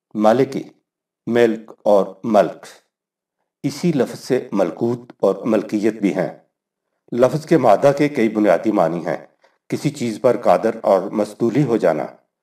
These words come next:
मलकियत पर कब्ज़ा होना। इसीलिए ज़रूरी होता है कि अगर किसी शय के ऊपर कब्ज़ा ना हो तो उसे मलकियत पर किसी भी किस्म की कुदरत व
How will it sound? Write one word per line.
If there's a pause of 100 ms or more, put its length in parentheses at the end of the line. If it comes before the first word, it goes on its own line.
(440)
मलकियत
पर
कब्ज़ा
होना। (640)
इसीलिए
ज़रूरी
होता
है
कि
अगर
किसी
शय
के
ऊपर
कब्ज़ा
ना
हो (1160)
तो
उसे
मलकियत
पर
किसी
भी
किस्म
की
कुदरत
व